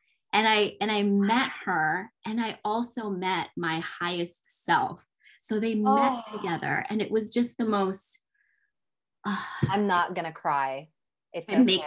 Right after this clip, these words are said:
Speaker 1: me
Speaker 2: okay.
Speaker 1: wanna cry right now. I was crying when that all happened, and I felt, I just felt so at home, so loved.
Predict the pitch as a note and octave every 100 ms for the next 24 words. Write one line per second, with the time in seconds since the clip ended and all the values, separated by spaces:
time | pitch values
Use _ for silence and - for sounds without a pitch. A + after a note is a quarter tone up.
0 | C#3+ A#3+ G3+ F#3+ F#3 F3 E3 F3 E3 F3+
1 | E3+ D#3+ G#3 B3+ - - - G3+ F#3+ F#3
2 | E3 D#3+ D#3+ D#3 D#3 - E3 E3+ F3 F#3
3 | G3+ F3 F3 F3+ - G#3 G3 - _ _
4 | - - - A3+ B3 A#3+ - G#3+ - -
5 | - G3+ G#3 A3 - - F#3 F3+ F3+ F3+
6 | - - - G3+ G3+ G#3+ G3 E3+ F3 E3
7 | F3